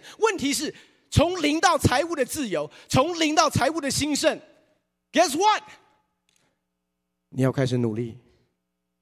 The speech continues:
因为神已经帮助你清除过去所有的债务。接下来，你要做一个好基督徒，你要有好的努力，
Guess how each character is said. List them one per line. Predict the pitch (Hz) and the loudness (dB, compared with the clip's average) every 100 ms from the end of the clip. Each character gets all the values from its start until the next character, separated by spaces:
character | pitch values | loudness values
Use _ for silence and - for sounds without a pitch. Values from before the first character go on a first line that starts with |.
| _ | _
因 | - | -4
为 | 160 | -2
神 | 165 151 | 0 -2
已 | 139 | -2
经 | 139 | -4
帮 | 147 156 | -2 -2
助 | 151 160 | -2 -4
你 | 123 | -4
清 | 107 - 165 180 | -6 -4 -2 -2
除 | - 123 | -4 -6
过 | - 160 | 0 0
去 | - | 0
所 | 143 - 160 | -6 -2 -2
有 | 135 | -2
的 | |
债 | 117 120 | -6 -8
务。 | 113 117 - - | -10 -12 -16 -8
接 | - 180 | -2 -2
下 | 196 127 | -2 -4
来， | 92 - _ _ _ _ _ _ _ _ | -8 -18 _ _ _ _ _ _ _ _
你 | 131 | -4
要 | |
做 | 131 135 | 0 0
一 | |
个 | 127 | 0
好 | 113 - - 95 90 | -6 -12 -14 -14 -14
基 | - 110 | -14 -12
督 | 104 | -12
徒， | - - _ _ _ _ _ _ _ _ _ _ | -14 -18 _ _ _ _ _ _ _ _ _ _
你 | - | -4
要 | 147 139 | -2 -2
有 | 123 | -4
好 | 113 - 135 104 | -6 -10 -10 -6
的 | 143 | -4
努 | 135 104 | -4 -6
力， | 131 123 | -10 -12